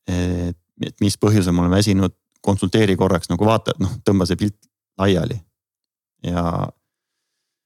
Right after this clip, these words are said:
ja see olukord on mind, äh, selle vahendi kasutamine, et kus ma siis üritan nagu põhjusi leida.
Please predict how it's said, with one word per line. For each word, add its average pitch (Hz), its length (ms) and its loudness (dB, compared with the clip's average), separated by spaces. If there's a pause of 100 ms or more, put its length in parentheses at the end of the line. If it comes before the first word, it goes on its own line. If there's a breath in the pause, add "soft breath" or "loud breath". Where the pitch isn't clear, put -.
(280)
ja 90 200 -2
see 110 280 2
olukord 90 480 0
on 87 100 0
mind, 87 340 -2
äh, 90 300 -2 (1400)
selle 98 240 2
vahendi 87 260 0
kasutamine, 82 680 -2
et 85 120 -10
kus - 160 -12
ma - 140 -8
siis - 240 -12 (300)
üritan 101 360 -2
nagu 85 200 -2
põhjusi 107 460 0
leida. 87 340 -2